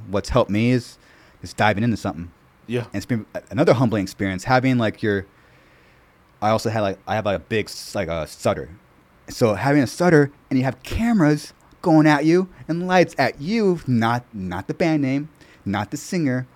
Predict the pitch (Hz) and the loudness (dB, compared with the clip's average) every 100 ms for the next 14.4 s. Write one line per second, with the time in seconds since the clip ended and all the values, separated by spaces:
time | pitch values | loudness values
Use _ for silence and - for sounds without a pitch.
0 | _ 95 87 90 113 190 143 156 - _ | _ -8 -6 -4 2 4 4 0 -8 _
1 | - _ - 113 117 131 127 117 - _ | -20 _ -4 0 0 4 4 4 -2 _
2 | - 120 127 117 185 190 139 113 110 _ | -6 -6 -6 -4 0 2 2 0 -2 _
3 | _ 104 123 143 - 151 147 131 120 110 | _ 0 2 4 4 4 4 2 2 2
4 | - 143 147 147 147 - 151 143 135 131 | 0 2 6 8 6 0 -2 2 0 2
5 | 151 143 143 131 143 147 - - 123 117 | 4 4 4 0 0 -2 -4 -4 0 0
6 | 120 107 107 107 98 147 185 107 - _ | 0 -2 -2 0 0 0 -2 -6 -6 _
7 | _ _ _ _ _ _ - _ _ - | _ _ _ _ _ _ -20 _ _ -20
8 | - _ - 107 117 104 - _ _ _ | -20 _ -10 -6 -2 -4 -4 _ _ _
9 | _ _ _ _ _ _ - 117 - - | _ _ _ _ _ _ -6 -6 -6 -12
10 | - 117 110 101 98 107 - 131 - - | -8 -4 -4 -4 -4 -4 0 0 -2 -4
11 | 110 135 101 85 - 107 95 95 - 95 | -4 -2 -2 -4 -4 -4 -2 -4 -8 -6
12 | 92 92 98 101 82 - 101 - - _ | -4 -2 -4 -6 -8 -8 -8 -10 -18 _
13 | _ - 92 - 98 90 - 90 90 82 | _ -2 -2 -2 -6 -8 -8 -8 -6 -8
14 | 85 82 87 | -8 -10 -12